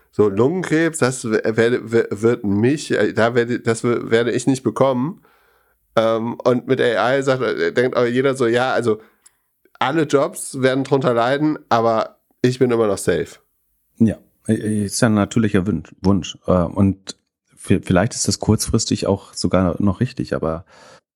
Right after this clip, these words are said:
Speaker 2: ich glaub, das Einzige, wo, was, was wert ist, darüber nachzudenken, ist ja, wie das in, in fünf oder zehn Jahren aussieht. Und das ist schon einigermaßen schwer, das zu erkennen. Und es ist schwer, also du müsst,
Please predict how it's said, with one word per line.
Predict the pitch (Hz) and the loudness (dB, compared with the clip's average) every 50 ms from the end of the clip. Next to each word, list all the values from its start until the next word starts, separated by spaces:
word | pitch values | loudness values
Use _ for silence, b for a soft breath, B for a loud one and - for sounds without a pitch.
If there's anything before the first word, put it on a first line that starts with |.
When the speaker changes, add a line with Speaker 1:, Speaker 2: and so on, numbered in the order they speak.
| _ - | _ -16
Speaker 2:
ich | - - | -8 -4
glaub, | - 92 | -2 -2
das | 98 - - | 0 0 0
Einzige, | - 95 113 110 123 107 101 98 | 2 2 2 4 4 2 2 2
wo, | 98 95 95 92 - | 2 0 -2 0 0
was, | 95 90 - 101 90 | -2 -2 -2 -2 -2
was | 92 90 - - | -2 -2 0 0
wert | 90 90 98 107 - | 0 0 0 0 -2
ist, | - - - | -4 -4 0
darüber | - 92 95 95 | 0 0 2 2
nachzudenken, | 82 80 87 104 - - - 90 90 92 - 95 | 2 2 0 0 -2 -4 -4 -2 -2 -2 -2 -2
ist | 92 - | -2 0
ja, | - 92 82 | 0 0 0
wie | 85 82 | 0 0
das | 87 82 - | 0 0 0
in, | - - 92 85 80 82 82 - - - - - _ - 76 78 | 0 0 0 0 0 0 -2 -4 -6 -8 -12 -20 _ -16 -8 -4
in | 92 90 | -2 0
fünf | - 98 98 92 | 2 2 2 2
oder | 87 90 87 | 0 0 0
zehn | - - 85 85 82 | 2 2 2 2 2
Jahren | 80 82 87 - | 2 0 0 -2
aussieht. | - 69 73 - - - - _ _ _ _ _ _ _ _ _ _ _ _ _ _ _ _ _ _ _ _ _ _ | -4 -6 -10 -10 -14 -16 -18 _ _ _ _ _ _ _ _ _ _ _ _ _ _ _ _ _ _ _ _ _ _
Und | - 87 85 | -4 -2 -2
das | 80 - - 92 - | 0 0 0 0 0
ist | - | 0
schon | - 90 | -2 0
einigermaßen | - 92 95 87 85 82 82 - 85 | 2 2 2 2 2 0 0 -2 -4
schwer, | - - 80 76 | -2 -2 -2 -2
das | 80 - - | -2 -4 -6
zu | - | -8
erkennen. | - - - 80 78 - _ _ _ _ - - | -8 -8 -10 -10 -12 -12 _ _ _ _ -12 -4
Und | - 98 87 - - - - - - - | -2 0 -2 -2 -4 -14 -14 -14 -6 -2
es | 120 110 101 | -2 -2 0
ist | 107 95 - - - - - - | 0 -2 -4 -4 -6 -8 -8 -6
schwer, | - - - - | -2 0 2 2
also | 101 90 92 90 B B B B B B B B B _ _ - | 2 0 0 -4 B B B B B B B B B _ _ 0
du | 101 95 | 2 4
müsst, | 110 127 123 - - - _ - | 4 2 2 -2 -8 -14 _ -20